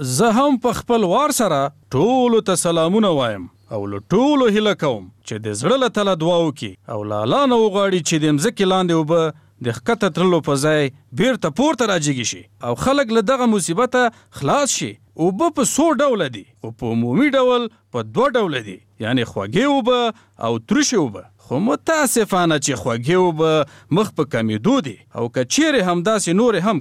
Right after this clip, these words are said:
کمې شي، آخر به خلک له ښارونو څخه د سیندونو غاړو ته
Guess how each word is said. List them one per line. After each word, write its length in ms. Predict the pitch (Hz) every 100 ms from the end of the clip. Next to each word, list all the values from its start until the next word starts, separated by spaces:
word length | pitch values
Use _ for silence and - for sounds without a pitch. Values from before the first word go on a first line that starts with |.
| -
کمې 220 | 277 285 214
شي، 120 | 233 185 - _ - 101
آخر 300 | 92 180 226 208
به 60 | -
خلک 220 | 185 190 151
له 60 | 123
ښارونو 380 | 113 113 262 254 -
څخه 220 | 196 202 170 - - 117
د 20 | 120
سیندونو 380 | 131 127 196 208 151
غاړو 220 | 269 285
ته 40 | 247